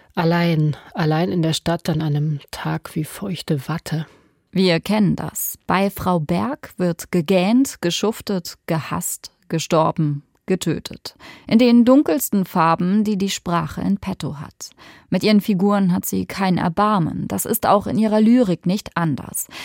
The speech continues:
Speaker 2: Da überfährt die Tram die trauernde Witwe, der Freund wird im Schrank gefesselt.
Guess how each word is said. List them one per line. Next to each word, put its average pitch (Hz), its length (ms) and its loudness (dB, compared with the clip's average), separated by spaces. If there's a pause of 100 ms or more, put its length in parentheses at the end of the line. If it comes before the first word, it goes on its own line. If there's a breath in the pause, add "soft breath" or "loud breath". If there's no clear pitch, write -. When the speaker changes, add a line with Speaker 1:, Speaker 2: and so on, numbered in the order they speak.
(220 loud breath)
Speaker 2:
Da 180 260 6
überfährt 196 800 -2
die 160 160 0
Tram 185 420 2
die 151 220 0
trauernde 170 580 2
Witwe, 214 440 2 (380 loud breath)
der 214 120 4
Freund 220 580 2
wird 220 240 0
im 190 220 2
Schrank 220 420 -2
gefesselt. 196 1040 -4